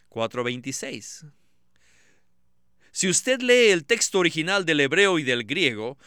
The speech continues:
verá que la palabra invocar significa gritar,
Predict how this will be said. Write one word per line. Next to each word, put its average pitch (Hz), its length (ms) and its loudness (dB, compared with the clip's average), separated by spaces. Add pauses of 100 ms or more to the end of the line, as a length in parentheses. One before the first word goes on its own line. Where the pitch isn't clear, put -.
(120)
verá 143 320 0
que 196 140 0
la 160 160 2
palabra 180 480 2
invocar 151 1000 -2 (160)
significa 190 760 -2
gritar, 277 580 -2